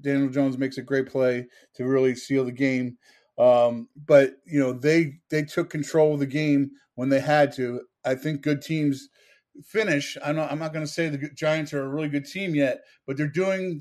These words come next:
things in a league where I, I think, I think thirteen or, uh, nineteen of thirty. So now last night, but both those games were blowouts, but nineteen of thirty-two games,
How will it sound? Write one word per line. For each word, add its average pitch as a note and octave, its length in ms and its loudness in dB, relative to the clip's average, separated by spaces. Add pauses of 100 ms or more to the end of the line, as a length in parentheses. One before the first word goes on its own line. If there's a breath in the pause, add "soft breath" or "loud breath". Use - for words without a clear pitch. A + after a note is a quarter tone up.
things D#3+ 460 -2 (320)
in C#3+ 120 -2
a C#3 80 2
league F3 320 -2
where C#3 400 0
I, B2 260 -4
I - 20 -12
think, E3+ 300 -6 (800)
I C#3 60 -14
think E3+ 300 -8 (360)
thirteen F3 800 -4
or, B2+ 240 -2
uh, A#2 300 -2 (160)
nineteen F#3 480 -4
of D3+ 160 -6
thirty. D3+ 320 -2
So C#3+ 160 -8
now C#3 260 -2
last C3+ 320 -4
night, C3 220 -6 (440)
but C3 160 -6
both D3 300 -6
those B2+ 140 -12
games C3 200 -6
were A#2+ 80 -12
blowouts, B2+ 380 -2
but C3+ 80 -14
nineteen E3+ 400 -4
of C#3+ 80 -8
thirty-two D3+ 400 -4
games, C#3 480 -2